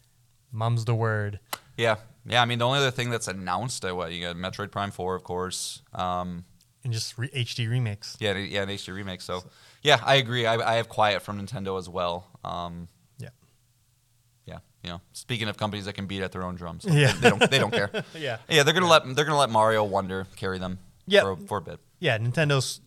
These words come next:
Speaker 1: Nintendo Switch two is, until they, until they announce it, don't expect anything big from Nintendo. Um,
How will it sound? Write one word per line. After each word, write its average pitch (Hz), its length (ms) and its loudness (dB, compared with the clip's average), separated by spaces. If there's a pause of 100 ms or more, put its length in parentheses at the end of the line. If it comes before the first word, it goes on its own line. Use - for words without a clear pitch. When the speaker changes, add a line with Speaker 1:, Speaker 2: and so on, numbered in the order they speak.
(100)
Speaker 1:
Nintendo 143 380 0
Switch - 380 -6
two 113 280 -4
is, 107 400 -8
until 143 240 -6
they, 127 340 2
until 156 220 0
they 170 120 6
announce 131 300 4
it, 120 120 -6
don't 117 180 -4
expect - 360 -10
anything 107 320 -8
big 101 220 -10
from 104 180 -14
Nintendo. 101 560 -10 (720)
Um, 113 400 -14